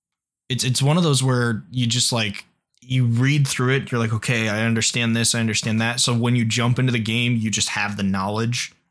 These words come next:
of, like, the fundamentals. Versus, like, there, there are very simplistic, um, games out there like that. The puzzle process is very straightforward. So your Candy Crushes, your Bejeweled, your twenty forty-eight, you know,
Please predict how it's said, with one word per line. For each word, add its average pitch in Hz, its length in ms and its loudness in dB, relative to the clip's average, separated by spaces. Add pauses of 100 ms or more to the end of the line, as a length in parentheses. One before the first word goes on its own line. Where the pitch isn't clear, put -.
(140)
of, 117 160 -2
like, 110 180 -2
the 104 80 -6
fundamentals. 107 800 -2 (1200)
Versus, 139 360 2
like, 135 440 -2 (520)
there, 160 240 2
there 165 180 4
are 165 100 2
very 160 300 4
simplistic, - 1120 0 (180)
um, 104 800 0 (440)
games 131 380 2
out 131 280 -2
there 127 280 2
like 110 380 -2
that. 107 340 -4
The 117 80 -2
puzzle 123 460 0
process 110 520 0
is 110 140 0
very 107 260 -2
straightforward. 110 840 -4
So - 160 0
your 104 220 -2
Candy 123 420 0
Crushes, 104 560 -2
your 104 120 -2
Bejeweled, 107 840 -2
your 104 160 -2
twenty 113 360 -2
forty-eight, 110 920 -2
you 113 140 0
know, 98 100 -2